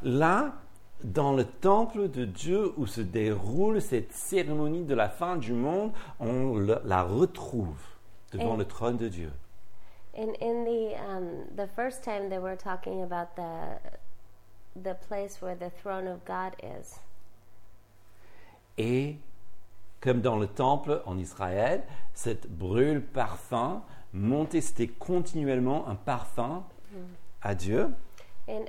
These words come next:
Speaker 2: as in the original temple where they would continually burn incense up to the throne of God.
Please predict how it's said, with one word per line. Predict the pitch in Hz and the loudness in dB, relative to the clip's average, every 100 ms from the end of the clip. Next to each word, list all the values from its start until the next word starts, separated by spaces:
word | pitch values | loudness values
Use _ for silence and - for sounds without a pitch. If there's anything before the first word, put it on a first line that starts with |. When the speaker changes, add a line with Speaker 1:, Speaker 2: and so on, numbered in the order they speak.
| - | -4
Speaker 2:
as | 220 233 226 | -4 -4 -2
in | 226 214 | 0 2
the | 190 185 - | 4 4 4
original | 196 233 226 226 220 | 4 4 6 6 6
temple | 208 202 180 190 185 | 8 8 8 6 6
where | 180 | 6
they | 185 190 | 8 8
would | 185 185 | 8 6
continually | - 196 196 - 226 220 226 214 202 196 180 - - - - | 4 0 -2 2 4 4 6 4 4 2 0 -6 -12 -12 -12
burn | 185 208 220 208 - - | -6 -2 0 0 -2 -2
incense | 214 226 - - 160 220 - - - - - - | 0 2 4 4 4 0 0 0 -2 -6 -8 -2
up | 214 214 - | 0 0 -4
to | - | -4
the | 190 | -4
throne | 185 180 170 | -4 -4 -4
of | 165 165 | -2 -2
God. | 151 147 | 0 -2